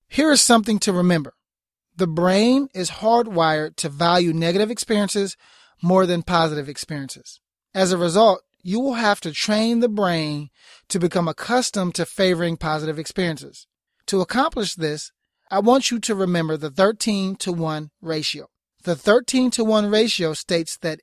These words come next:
for every one negative experience, you will have to counteract that with at least thirteen positive experiences. <laughs> Yes, you read that correctly.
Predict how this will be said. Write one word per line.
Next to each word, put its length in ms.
for 240
every 280
one 280
negative 320
experience, 560
you 140
will 120
have 260
to 120
counteract 600
that 240
with 180
at 140
least 380
thirteen 720
positive 420
experiences. 720
<laughs> 260
Yes, 460
you 220
read 200
that 180
correctly. 560